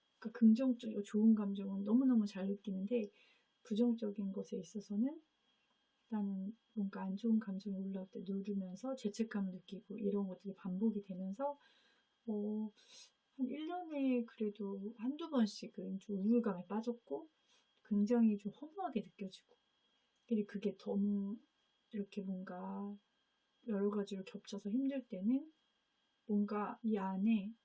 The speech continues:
원망, 슬픔, 이런 감정까지 같이 올라오더라고요. 그리고 또 좀 더 보면은 그냥 내가 좀 가엽다고 해야 되나?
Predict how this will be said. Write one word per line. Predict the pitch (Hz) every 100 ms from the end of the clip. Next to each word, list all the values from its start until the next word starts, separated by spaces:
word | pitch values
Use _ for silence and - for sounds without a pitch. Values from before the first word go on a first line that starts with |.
| _ _
원망, | 208 190 190 226 277 _ _ _ _ _
슬픔, | - - - - 311 359 _ _ -
이런 | 202 208 202
감정까지 | 185 180 202 196 180 -
같이 | - - -
올라오더라고요. | 196 180 160 165 - 185 - 170 165 _ _ _ _ _ _ _ _
그리고 | _ - 202 - 196 196 226 _ _ _ _ _ _ _ _ _
또 | 240
좀 | 233 269 240
더 | 240 240 240 240 _ _ _ _
보면은 | 208 202 202 254 311 - _ _ _
그냥 | - 240
내가 | 196 190 202
좀 | 208 185 190 202 _ _ _ _ _ _ _ - - _ -
가엽다고 | - 202 202 - 214 202
해야 | 196
되나? | 202 220